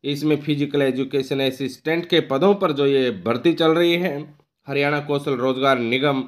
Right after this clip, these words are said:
पोर्टल के तहत, तो इस पर जल्द से जल्द ज्वाइनिंग के लिए कितने साथी चाहते हैं कि इसी तेईस नवंबर को इसका निपटारा हो और जल्द मिले ज्वाइनिंग, तो एक एक कमेंट और एक एक लाइक और एक एक शेयर तो बनता है। तो गाइज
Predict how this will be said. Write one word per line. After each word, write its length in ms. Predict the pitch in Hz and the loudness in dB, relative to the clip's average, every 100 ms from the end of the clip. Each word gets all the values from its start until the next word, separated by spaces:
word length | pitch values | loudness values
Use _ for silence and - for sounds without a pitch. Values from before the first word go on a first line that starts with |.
| - _ 143 | -10 _ -4
पोर्टल 360 | 147 147 208 | -2 2 2
के 180 | 185 160 | 4 0
तहत, 380 | 143 127 123 120 113 - _ _ - | 0 0 -2 -4 -6 -10 _ _ -10
तो 240 | 139 - | -10 0
इस 180 | 165 170 | 0 2
पर 200 | 160 151 | 0 -2
जल्द 260 | 131 147 147 | 0 -2 0
से 160 | 143 | -2
जल्द 280 | 123 135 127 | 2 2 2
ज्वाइनिंग 440 | 117 123 160 190 180 | 2 4 4 2 0
के 120 | 147 | 0
लिए 160 | 135 127 | 0 0
कितने 480 | 151 147 147 139 139 _ _ - | -4 -2 0 0 -2 _ _ -20
साथी 560 | - 175 170 175 104 - _ _ _ _ _ _ _ - | -2 -2 0 -4 -6 -10 _ _ _ _ _ _ _ 0
चाहते 280 | 165 165 170 | 2 2 0
हैं 100 | 151 | 0
कि 80 | 151 | -2
इसी 160 | 147 165 | 0 2
तेईस 320 | 151 143 135 | 4 2 0
नवंबर 320 | 131 135 135 | -2 0 -2
को 140 | 135 131 | -2 -4
इसका 220 | 131 127 | -2 -2
निपटारा 460 | 120 113 139 143 | -2 0 2 2
हो 120 | 151 170 | 2 0
और 140 | 156 | -2
जल्द 240 | 127 131 | 0 0
मिले 240 | 123 123 120 | 0 0 0
ज्वाइनिंग, 380 | 113 117 113 104 - _ | 0 0 0 -4 -8 _
तो 80 | 131 | -4
एक 200 | 127 127 | -2 0
एक 140 | 135 135 | 0 2
कमेंट 360 | 139 170 185 | 2 2 2
और 120 | 156 135 | 0 -2
एक 140 | 135 | -2
एक 140 | 131 | -2
लाइक 360 | 127 139 170 175 | 2 2 2 2
और 100 | 156 | 2
एक 180 | 147 147 | 2 0
एक 140 | 143 | -4
शेयर 320 | - 175 151 | -2 2 2
तो 140 | 120 117 | 2 0
बनता 320 | 113 110 113 | 0 0 -2
है। 240 | 95 92 - - _ - | -2 -6 -12 -20 _ -10
तो 100 | 117 | -4
गाइज 420 | 139 165 156 | -2 -2 -4